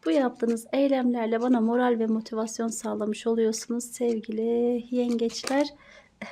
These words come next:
kart nasıl da buraya geldi? Hadi onu oraya alalım. Şimdiden de çok teşekkür ediyorum desteğinizi esirgemediğiniz için. Evet, bakalım. Devam edelim.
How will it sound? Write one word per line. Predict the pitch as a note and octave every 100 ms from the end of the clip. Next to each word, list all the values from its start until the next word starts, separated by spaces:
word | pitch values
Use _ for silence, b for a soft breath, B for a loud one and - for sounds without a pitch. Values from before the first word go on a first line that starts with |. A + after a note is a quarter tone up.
| -
kart | - A#3+ A#3+
nasıl | C4+ C#4+ -
da | G#4 D#4+
buraya | D4 C#4+
geldi? | C#4 C4+ B3+ C4+
Hadi | C#4 C4+
onu | C4
oraya | B3 B3
alalım. | A#3 G#3+ G#3+ - _ _ _ _ _ _ B B B B B B
Şimdiden | - - D#4 F4 F4+
de |
çok | F4+ D4+ D4
teşekkür | D4+ C#4+ D4 C#4+ C#4
ediyorum | B3+ G#3+ G#3+ G#3+
desteğinizi | A#3 A#3 A#3+ A#3 A3+ A3+
esirgemediğiniz | A3+ A3 A3 A#3 A3+ A3+ A3+ A3 A3
için. | G3+ - G#3 - _ _ _ _ _ _ _ - - - _ B B B B B B B _ _ _ _ _ _
Evet, | E4+ E4+ D#4 - - _
bakalım. | E4+ E4 C#4+ C4+ C4+ D4 D4+ C#4+ B B B B B B B B _ _ -
Devam | C#4+ C#4+ D4 C4+
edelim. | A3+ A#3+ A#3 C4+ C#4+